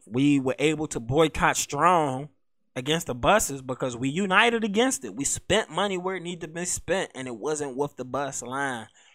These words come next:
You can't get your point across if you gonna keep spending money with people who don't appreciate you. 'Cause then I, all I have to do is hide the fact I dislike you and still do sneaky shit behind the scenes or whatever it is to control the narrative or control the situation.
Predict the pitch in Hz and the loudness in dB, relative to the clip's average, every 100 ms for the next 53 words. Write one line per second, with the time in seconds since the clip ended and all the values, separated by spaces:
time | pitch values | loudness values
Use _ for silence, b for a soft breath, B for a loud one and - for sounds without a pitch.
0 | b 147 143 269 214 208 202 214 240 226 | b -10 2 2 4 0 -4 -2 0 -2
1 | 214 185 175 170 180 180 170 - 202 - | 0 2 2 0 -6 -8 -6 -6 -6 -6
2 | 196 185 160 190 175 160 - 190 185 190 | -6 -6 -4 -6 -6 -10 -8 -6 -4 -2
3 | 190 190 220 233 - 120 - 139 b b | -4 -4 -2 -2 -4 -6 -10 -18 b b
4 | b 156 165 196 170 - 170 196 190 185 | b -4 0 2 2 0 -2 -2 -2 -2
5 | 170 170 156 - - 240 247 233 202 190 | -2 -2 -4 -8 -4 2 2 2 -2 0
6 | 214 190 185 202 165 175 160 - - _ | 2 2 2 -2 2 2 0 -8 -20 _
7 | _ _ _ _ _ _ _ b b - | _ _ _ _ _ _ _ b b 2
8 | 190 - 190 208 190 190 - 180 185 175 | 2 4 4 6 4 2 0 -2 -6 -6
9 | 160 143 - 185 180 - 135 131 139 160 | -4 -2 2 2 2 -4 -2 0 2 2
10 | 151 143 - 147 156 139 120 139 143 135 | 2 -2 -4 -4 -4 -4 -4 -2 -2 -2
11 | 135 131 135 131 123 - 123 - 143 151 | -2 0 0 -2 -4 -6 -6 0 0 0
12 | 143 139 160 147 120 120 113 - 147 151 | -2 0 2 0 -2 -6 -8 -8 -4 -2
13 | 147 135 143 139 120 156 143 101 | -2 -6 -10 -10 -8 -8 -8 -12